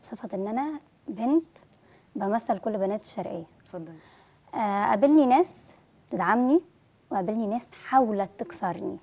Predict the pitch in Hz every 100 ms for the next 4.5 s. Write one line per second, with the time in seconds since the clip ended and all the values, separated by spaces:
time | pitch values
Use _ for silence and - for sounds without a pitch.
0 | _ _ _ _ 170 170 185 196 202 202
1 | 190 170 214 - 277 - - 370 311 285
2 | 240 240 - 294 233 - - - - 285
3 | - 277 214 233 320 453 453 _ _ _
4 | - - 285 -